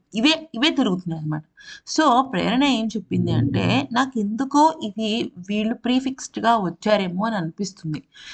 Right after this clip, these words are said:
లేకపోతే వాళ్ళు అంత నిక్కచ్చిగా నన్ను, నిన్ను, యష్మిని మాత్రమే టార్గెట్ చేయటం నాకు కరెక్ట్ అనిపించలేదు." సీత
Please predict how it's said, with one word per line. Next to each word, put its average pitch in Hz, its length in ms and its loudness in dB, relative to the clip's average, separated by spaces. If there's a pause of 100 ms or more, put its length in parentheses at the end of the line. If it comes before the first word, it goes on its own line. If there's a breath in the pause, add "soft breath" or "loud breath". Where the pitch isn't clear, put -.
(140)
లేకపోతే 240 800 0
వాళ్ళు 240 240 0
అంత 226 380 -2
నిక్కచ్చిగా 254 760 0
నన్ను, 208 480 2
నిన్ను, 226 400 0 (400)
యష్మిని 214 520 -2
మాత్రమే 185 500 -2
టార్గెట్ 196 560 -2
చేయటం 202 220 -4 (480 loud breath)
నాకు 277 260 0 (220)
కరెక్ట్ 185 320 -4
అనిపించలేదు." 190 600 -2 (500 soft breath)
సీత 269 440 0